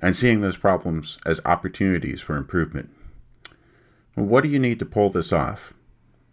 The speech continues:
I think there's two things. First,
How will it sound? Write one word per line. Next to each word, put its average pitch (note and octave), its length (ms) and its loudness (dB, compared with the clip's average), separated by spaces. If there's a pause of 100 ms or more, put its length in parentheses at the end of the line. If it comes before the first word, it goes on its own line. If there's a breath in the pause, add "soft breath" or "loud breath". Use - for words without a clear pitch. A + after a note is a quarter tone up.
(560)
I G#2 100 2
think C3+ 380 -2
there's G#2 180 -4
two - 180 -2
things. - 580 -4 (640 soft breath)
First, - 580 -2